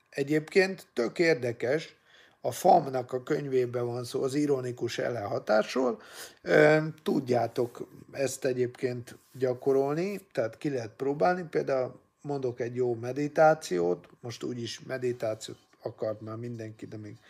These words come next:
nem tartottam soha, de például mondok egy jó meditációt, hogy Magyarországon nagyon népszerű például a pörkölt,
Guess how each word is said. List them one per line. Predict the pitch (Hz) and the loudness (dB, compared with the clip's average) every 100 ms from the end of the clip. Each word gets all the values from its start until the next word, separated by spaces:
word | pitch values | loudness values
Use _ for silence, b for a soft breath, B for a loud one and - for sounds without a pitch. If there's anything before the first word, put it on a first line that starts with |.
| B B B _ | B B B _
nem | 143 143 127 | -2 -2 -2
tartottam | 117 110 110 - 104 104 | -4 -4 -8 -10 -8 -6
soha, | 107 185 107 110 - 165 | 0 6 8 8 6 -2
de | 156 | -6
például | 147 156 151 | -2 0 0
mondok | 151 160 143 117 | 0 -2 -2 -4
egy | 104 | -4
jó | 113 117 | -2 -2
meditációt, | 107 135 170 160 143 120 120 - 117 - | -2 -4 -2 0 4 4 2 -6 -8 -8
hogy | - - _ _ _ | -16 -18 _ _ _
Magyarországon | 123 127 123 120 120 117 123 110 110 101 - b b b b _ | -6 -2 0 0 -2 -2 -6 -6 -8 -14 -18 b b b b _
nagyon | - 131 127 127 | -4 -2 -2 -2
népszerű | 135 127 - 135 120 | -2 -2 -2 -2 -2
például | 113 123 117 113 110 107 | -4 -4 -4 -4 -4 -6
a | 107 - | -8 -8
pörkölt, | - 123 139 135 110 104 131 - | -6 -2 -4 -2 2 4 2 -2